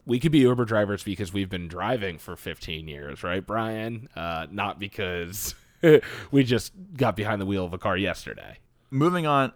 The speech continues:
Speaker 2: ongoing costs. Podcasting, are we spending money to, well, I mean, technically <laughs> we're making zero money right now, but
Speaker 1: <laughs>
Speaker 2: let's assume someday we do.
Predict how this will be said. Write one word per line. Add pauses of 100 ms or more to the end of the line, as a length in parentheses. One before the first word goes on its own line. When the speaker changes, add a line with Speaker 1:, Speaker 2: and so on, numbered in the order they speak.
Speaker 2:
ongoing
costs. (220)
Podcasting,
are
we
spending
money
to, (100)
well, (200)
I
mean,
technically
<laughs>
we're
making
zero
money
right
now,
but
Speaker 1:
<laughs>
Speaker 2:
let's
assume
someday
we
do.